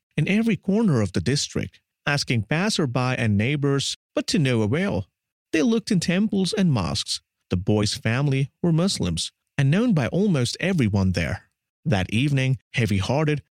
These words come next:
having failed to find their child, the parents returned home defeated. They alerted the police, who immediately opened a missing child case, a case that did not last long, since the following day, Ghazali Marzuki's body was found in the same place as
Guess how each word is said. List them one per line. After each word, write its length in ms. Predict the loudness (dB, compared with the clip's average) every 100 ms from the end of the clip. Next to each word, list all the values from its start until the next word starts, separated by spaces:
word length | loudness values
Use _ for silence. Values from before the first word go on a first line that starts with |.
| -6
having 260 | -2 0 -2
failed 400 | -2 -2 0 -2
to 80 | -4
find 360 | 0 0 2
their 140 | 0 0
child, 540 | -2 0 0 0 -2 -8 -6
the 80 | -2
parents 420 | 0 0 0 -2
returned 320 | -2 0 0
home 360 | 0 0 -2 -4 -6
defeated. 500 | -4 -2 -2 -4 -8 _ _ _ -4
They 100 | 0
alerted 460 | 2 2 0 -2
the 80 | -4
police, 460 | 0 0 2 -2 -2
who 200 | -2 0
immediately 560 | 2 2 0 -2 -2
opened 340 | 0 0 0 2
a 40 |
missing 340 | 2 0 -2
child 320 | -2 0 -2 -4
case, 480 | -4 -2 -2 -4 -10 _ -6
a 40 |
case 340 | -2 0 0 -2
that 160 | -2
did 160 | -2 0
not 200 | 0 0
last 380 | 0 0 -2 -2
long, 320 | -2 -4 -8 _ -8
since 300 | -2 0 0
the 80 | -4
following 500 | 0 0 2 0 0
day, 360 | -2 -2 -4 -8 -2
Ghazali 480 | 0 2 0 0 0
Marzuki's 720 | 0 0 -2 -4 -2 -4 -2
body 340 | -2 0 0
was 140 | -2 -2
found 340 | -2 0 2
in 60 | 0
the 80 |
same 320 | 0 0 0 0
place 340 | 0 0
as 100 | 0